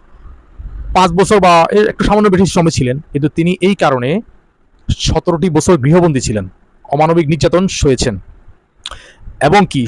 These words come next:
চিকিৎস-, চিকিৎসা পান নাই। কিন্তু পরবর্তী এসে এই আওয়ামী লীগ সরকার, শেখ হাসিনা কী করলেন? তিনি তো, তিনিও শিক্ষা গ্রহণ করেন নাই, দেখে শিক্ষা গ্রহণ করেন নাই, কিন্তু তিনিও সেই একই আচরণে অভিযুক্ত হলেন। তা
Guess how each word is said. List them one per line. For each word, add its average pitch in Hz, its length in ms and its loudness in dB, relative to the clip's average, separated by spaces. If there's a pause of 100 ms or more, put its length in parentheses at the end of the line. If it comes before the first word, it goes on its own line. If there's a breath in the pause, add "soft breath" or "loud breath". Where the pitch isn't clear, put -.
(300)
চিকিৎস-, 170 300 -2
চিকিৎসা - 380 -2
পান 143 160 -2
নাই। 101 160 -6 (1500)
কিন্তু 139 160 -2
পরবর্তী 165 600 0 (600)
এসে 135 400 0
এই 139 120 0
আওয়ামী 139 240 0
লীগ 156 100 -4
সরকার, 127 380 -2 (500)
শেখ - 180 -4
হাসিনা 185 200 -2
কী 180 120 -2
করলেন? 180 300 -2
তিনি 165 260 -4
তো, 202 180 0
তিনিও 185 260 -2
শিক্ষা - 260 -4
গ্রহণ 135 220 0
করেন 120 220 -4
নাই, 160 240 -4
দেখে 208 240 0
শিক্ষা - 180 -2
গ্রহণ 113 200 -4
করেন 101 180 -4
নাই, 156 180 -4 (1200 soft breath)
কিন্তু 131 180 -2
তিনিও 214 480 0
সেই 240 380 -2 (120)
একই 160 280 -2
আচরণে 143 460 0
অভিযুক্ত 135 360 -2
হলেন। 107 260 0 (500)
তা 107 300 -2